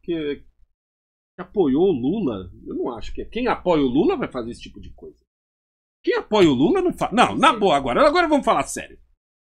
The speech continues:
Speaker 1: Alguém, alguém que apoia o Lula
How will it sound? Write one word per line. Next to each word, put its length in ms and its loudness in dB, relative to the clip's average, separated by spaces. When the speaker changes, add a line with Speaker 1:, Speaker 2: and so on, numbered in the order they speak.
Speaker 1:
Alguém, 600 2
alguém 720 2
que 80 2
apoia 420 4
o 80 6
Lula 520 2